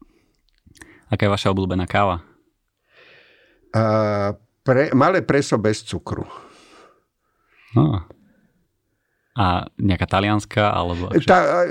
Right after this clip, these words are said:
Speaker 2: to,
Speaker 1: to,
Speaker 2: to
Speaker 1: to už
Speaker 2: mi
Speaker 1: je
Speaker 2: je
Speaker 1: úplne
Speaker 2: zase,
Speaker 1: jedno.
Speaker 2: to je jedno. To je, áno, dobrá, dobrá, dobrá, dobré talianske preso, áno. A veľmi dobré, <laughs> to, to, to, na, objavili sme jedno báječné,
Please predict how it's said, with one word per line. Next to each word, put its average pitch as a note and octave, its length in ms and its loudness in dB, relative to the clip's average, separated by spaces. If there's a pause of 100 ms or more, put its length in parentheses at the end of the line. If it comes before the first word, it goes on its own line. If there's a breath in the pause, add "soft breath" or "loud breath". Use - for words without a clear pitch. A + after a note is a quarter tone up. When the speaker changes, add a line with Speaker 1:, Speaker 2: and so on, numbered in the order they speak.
(140)
Speaker 2:
to, A#3+ 160 2
Speaker 1:
to, F#3+ 80 -2
Speaker 2:
to A3 160 0
Speaker 1:
to A#3 120 4
už F#3+ 40 4
Speaker 2:
mi F#3+ 80 4
Speaker 1:
je F3+ 40 4
Speaker 2:
je F3 40 0
Speaker 1:
úplne D#3+ 160 0
Speaker 2:
zase, F3+ 160 -2
Speaker 1:
jedno. B2+ 240 -4
Speaker 2:
to F3+ 80 6
je C3 160 4
jedno. F2 260 -8 (220)
To - 80 -2
je, D3 80 0 (160)
áno, D#3 240 2
dobrá, F3 300 2 (180)
dobrá, E3 400 2
dobrá, C#3+ 440 0 (200)
dobré C#3+ 320 0
talianske A#2 480 -2
preso, - 560 -6
áno. E2 240 -6 (880 loud breath)
A G2 320 0 (2250 soft breath)
veľmi C#3+ 400 2
dobré, C3 240 0 (200)
<laughs> - 200 -8
to, A#2+ 160 -2
to, G2+ 640 -4 (160)
to, - 40 -10 (1200)
na, C3 240 0
objavili D3+ 400 2
sme A#2+ 240 0
jedno A2 160 0
báječné, A2 600 -2